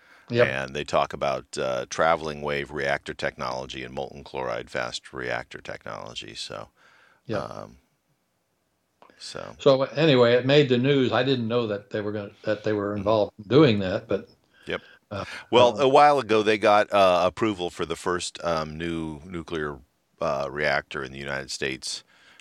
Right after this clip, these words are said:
Speaker 2: based on this new design in, like I said, I think forty years or something like that. That's what, so I'm sure that's, uh, so, you know, w-, that's, that, that's what they're now taking action on, is the,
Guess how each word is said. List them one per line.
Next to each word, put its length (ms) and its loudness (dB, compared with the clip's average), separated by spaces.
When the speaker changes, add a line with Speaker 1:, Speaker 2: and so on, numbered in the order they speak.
Speaker 2:
based 300 -4
on 140 -10
this 200 -12
new 180 -10
design 680 -6
in, 460 -14
like 200 -8
I 60 -14
said, 200 -6
I 60 -6
think 220 -16
forty 320 -12
years 280 -12
or 40 -20
something 260 -12
like 200 -14
that. 200 -10
That's 240 -12
what, 100 -14
so 300 -4
I'm 140 -6
sure 240 -4
that's, 360 -4
uh, 300 -4
so, 480 -10
you 100 -6
know, 180 -10
w-, 180 -8
that's, 340 -4
that, 220 -4
that's 240 2
what 140 -6
they're 140 -6
now 160 0
taking 360 -4
action 380 -4
on, 180 -10
is 200 -14
the, 340 -10